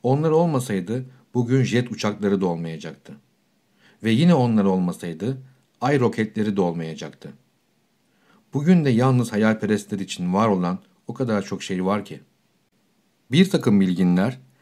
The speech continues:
gerçek adı verdikleri şeylere bağlı kalmaktan çok hoşlanırlar. Böyle yapmakla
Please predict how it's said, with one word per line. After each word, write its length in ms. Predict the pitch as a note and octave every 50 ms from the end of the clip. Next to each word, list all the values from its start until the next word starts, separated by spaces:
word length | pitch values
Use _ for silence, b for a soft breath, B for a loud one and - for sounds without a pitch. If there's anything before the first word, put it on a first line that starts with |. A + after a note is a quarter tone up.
| b b b b -
gerçek 400 | G#2 G2+ G2+ G2+ G2+ - - -
adı 240 | C#3+ B2 A#2+ G2+ G2
verdikleri 520 | G2 F#2+ F#2 F2+ F2+ - G#2 F#2 F2+ F2
şeylere 420 | - - F2 F2 F2 F2 F#2+ E2+
bağlı 280 | F#2 F#2+ F2+ F#2 F#2+ G#2
kalmaktan 560 | - G2 F2+ F2 E2+ F2 - - - A#2+ A#2+
çok 200 | - - - -
hoşlanırlar. 580 | F#2+ E2+ - - E2+ D#2 D2+ D2+ D2 C#2+ - - _ _ _ _ _ _ _ _ _ b b b b b b b b
Böyle 200 | G#2+ A#2 C3 D3
yapmakla 680 | D3+ C#3+ C3+ C3 - C#3+ D3+ C#3 - - F#2 G2 A#2+